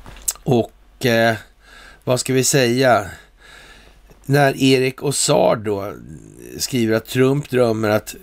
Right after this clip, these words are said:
om att styra sitt rike lika obehindrat som despoten i Kreml i Dagens Nyheter, så vet inte jag om det går så att göra så mycket värre, liksom, nu.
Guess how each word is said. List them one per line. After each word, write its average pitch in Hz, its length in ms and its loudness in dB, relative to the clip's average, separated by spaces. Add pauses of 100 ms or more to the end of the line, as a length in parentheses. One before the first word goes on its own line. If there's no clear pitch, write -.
(260)
om 120 160 -2
att 113 100 2
styra 117 500 2
sitt 110 220 -4
rike 120 520 0
lika 117 360 0
obehindrat 104 720 0
som 98 160 -4
despoten 101 720 -4
i 110 60 -2
Kreml 98 760 -2 (600)
i 104 460 0
Dagens 98 440 -4
Nyheter, 98 640 -4
så 82 600 -6 (300)
vet 117 580 0
inte 151 220 -2
jag 98 120 -2
om 95 260 -8
det 104 80 -4
går 104 280 -4
så 156 220 -4
att 135 60 2
göra 117 300 2
så 170 80 -2
mycket 147 260 0
värre, 90 460 -2
liksom, - 500 -10 (140)
nu. 90 320 -8